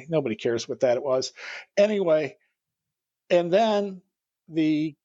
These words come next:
technician who was in charge of the engineering computer facility kept forgetting to do the backups. So they made that part of my job, is running the backups. And we had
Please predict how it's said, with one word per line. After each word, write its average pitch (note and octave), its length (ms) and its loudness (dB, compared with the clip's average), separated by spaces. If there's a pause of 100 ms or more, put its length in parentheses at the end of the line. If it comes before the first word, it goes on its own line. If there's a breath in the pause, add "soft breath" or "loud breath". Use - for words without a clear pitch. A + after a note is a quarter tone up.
(160)
technician G3+ 560 0
who D#3+ 100 -2
was D3+ 180 -4
in - 80 -8
charge F#3+ 340 0
of E3 80 -4
the E3 80 2
engineering F3+ 580 -4
computer A3+ 400 -6
facility E3+ 600 0
kept F#3+ 300 0
forgetting E3 480 0
to D3+ 60 -4
do D3+ 340 -2
the C#3+ 120 0
backups. D3+ 500 0
So C3+ 280 -4
they C#3+ 140 -2
made D3+ 260 -4
that D3+ 240 2
part C#3 180 0
of B2 80 -8
my A2 140 -8
job, - 320 -8 (400)
is C#3+ 200 -10
running D3+ 460 2
the C#3+ 80 -6
backups. C3+ 600 -4 (600 soft breath)
And C#3+ 200 -2
we D3 100 -2
had D3+ 440 2